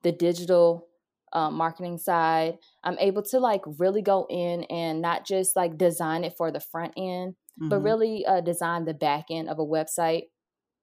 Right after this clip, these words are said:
Speaker 1: I recently worked with a client, and we actually did her, uh, email automation. We set it up flawlessly. So from the time somebody was to place an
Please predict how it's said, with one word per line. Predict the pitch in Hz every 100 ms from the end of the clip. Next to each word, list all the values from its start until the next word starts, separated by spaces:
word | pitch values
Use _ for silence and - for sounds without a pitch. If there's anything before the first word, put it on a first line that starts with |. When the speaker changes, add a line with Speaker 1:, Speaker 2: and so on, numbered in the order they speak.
| _ _ - 165
Speaker 1:
I |
recently | 175 180 180 196 170
worked | 165 170
with | 170
a | -
client, | 185 170 175 170 165 _ - _ -
and | 185 180 170 160 156
we | 175 -
actually | 165 - 175 165
did | 160 160 165
her, | 160 143 139 -
uh, | 147 - -
email | 202 208 180
automation. | - 151 151 156 151 - - -
We | 165
set | - 170 160
it | 156
up | 151 - _ _ _ -
flawlessly. | 185 175 160 156 - - - - _ _
So | - 170 156
from | 170 160
the | 156
time | 196 185 175
somebody | 185 180 165
was | 156 156 -
to | -
place | 160 156
an | 160